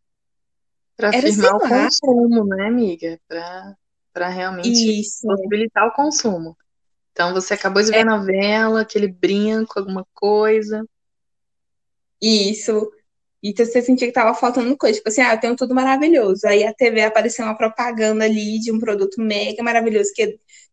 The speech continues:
Speaker 2: que ia melhorar a sua vida, ou então um brinquedo super legal que ia te entreter pro resto da sua vida, e você não tinha.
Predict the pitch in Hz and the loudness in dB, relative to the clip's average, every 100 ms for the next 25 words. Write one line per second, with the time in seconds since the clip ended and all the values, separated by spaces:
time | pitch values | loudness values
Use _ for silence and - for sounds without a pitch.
0 | _ 214 214 208 208 196 202 - 208 190 | _ 0 0 2 2 2 -2 -2 -2 0
1 | 196 214 208 202 214 202 208 214 214 220 | -2 0 2 2 0 -2 -4 -2 -2 -2
2 | - - 254 277 285 294 285 240 220 208 | -4 -2 2 2 2 0 0 2 0 0
3 | 214 214 226 214 226 220 208 208 214 208 | -2 0 0 0 -4 -6 -4 -4 -4 -4
4 | 214 214 214 220 240 247 233 202 196 190 | -4 -4 -4 -4 -2 -2 -2 -6 -8 -6
5 | 247 _ _ _ - 214 226 240 208 254 | -6 _ _ _ -6 -2 0 0 -2 -6
6 | - 233 190 185 | -4 -2 0 -2